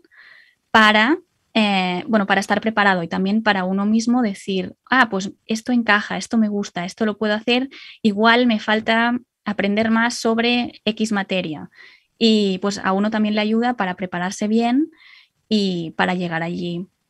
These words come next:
eh, donde quiera. Y hasta aquí mi presentación.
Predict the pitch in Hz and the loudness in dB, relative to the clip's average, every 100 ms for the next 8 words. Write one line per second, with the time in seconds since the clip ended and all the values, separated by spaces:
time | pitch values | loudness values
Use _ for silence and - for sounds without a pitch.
0 | _ _ 185 175 175 185 170 165 - 160 | _ _ -8 -6 -6 -6 -6 -6 -12 -14
1 | 165 170 _ _ _ _ _ _ _ _ | -14 -20 _ _ _ _ _ _ _ _
2 | _ _ _ _ _ _ _ _ _ _ | _ _ _ _ _ _ _ _ _ _
3 | _ _ _ _ _ _ - 220 208 196 | _ _ _ _ _ _ 0 2 2 0
4 | 185 180 180 - - 196 - 202 - 220 | -2 -4 -6 -10 -8 -8 -4 -6 -2 0
5 | 233 233 233 233 233 233 - 254 262 277 | 0 0 -2 -2 -2 -4 -2 0 2 2
6 | 359 | 0